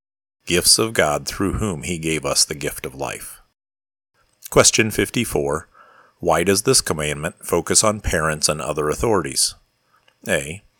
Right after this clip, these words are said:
A mother and father uniquely serve as God's representatives through whom he bestows and nurtures human life on earth. B.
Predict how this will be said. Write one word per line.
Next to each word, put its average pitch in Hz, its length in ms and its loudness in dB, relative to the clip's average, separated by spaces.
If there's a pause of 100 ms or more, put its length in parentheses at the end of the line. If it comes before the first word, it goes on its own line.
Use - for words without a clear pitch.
(260)
A 135 60 -4
mother 120 320 4
and 123 100 -2
father 78 380 2
uniquely 85 540 -2
serve - 340 0
as 78 140 0
God's 80 340 2
representatives 87 1000 -2 (180)
through 82 220 0
whom 78 220 -4
he 78 160 -6
bestows 80 680 2
and 113 180 0
nurtures - 500 -2
human 78 280 -6
life 73 240 -4
on 78 140 -2
earth. - 340 -2 (840)
B. 87 400 -2